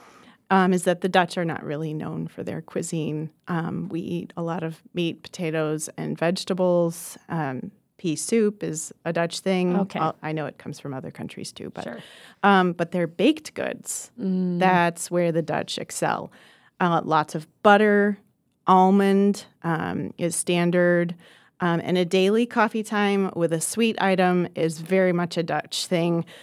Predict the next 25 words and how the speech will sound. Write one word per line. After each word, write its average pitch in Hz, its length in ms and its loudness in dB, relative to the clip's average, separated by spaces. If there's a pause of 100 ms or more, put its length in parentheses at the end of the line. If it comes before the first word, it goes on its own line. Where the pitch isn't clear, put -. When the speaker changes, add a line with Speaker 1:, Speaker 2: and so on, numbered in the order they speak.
(120)
Speaker 2:
I 208 80 2
Speaker 1:
I - 20 4
Speaker 2:
think 180 220 6
I 247 60 6
may 208 40 6
Speaker 1:
remember 196 260 6
Speaker 2:
be 190 120 4
Dutch. - 460 -4
<laughs> - 40 -4
I - 1040 6
think 285 160 4
I 269 60 8
realized 254 480 6
Speaker 1:
It's 208 60 4
Speaker 2:
it - 40 -18
Speaker 1:
probably 214 240 8
Speaker 2:
now. 202 80 4
Speaker 1:
a - 20 2
little 190 220 4
Dutch 175 320 2
in 208 140 2
everybody. 285 760 6
Speaker 2:
Right. 247 100 -2
That's - 220 4
right. 220 320 6